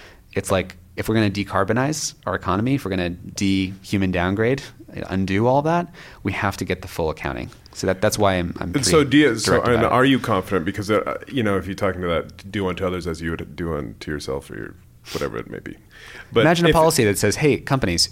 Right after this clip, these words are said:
Speaker 1: you are only allowed, so you have to prove that your, that your own children use this product." Boom, that just corrects about, like, fifty percent of the harms, if not more, instantly. That's simple ethics of asymmetry. Imagine there's a policy that says that.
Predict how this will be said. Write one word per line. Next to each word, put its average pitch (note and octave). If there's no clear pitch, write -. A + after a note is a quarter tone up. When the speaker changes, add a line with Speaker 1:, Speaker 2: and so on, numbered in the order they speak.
Speaker 1:
you A#2+
are D#3+
only B2
allowed, A2
so -
you A#2+
have C3
to -
prove G2
that G#2
your, G#2+
that G2
your G#2
own A#2
children G2
use F#2
this F#2
product." -
Boom, A2+
that G2+
just -
corrects G2+
about, -
like, E2+
fifty -
percent F#2+
of E2+
the E2+
harms, E2
if -
not F#2
more, E2+
instantly. E2+
That's C3
simple E3
ethics A#2
of G#2
asymmetry. -
Imagine A#2+
there's A2+
a G#2
policy G#2+
that D#2+
says -
that. -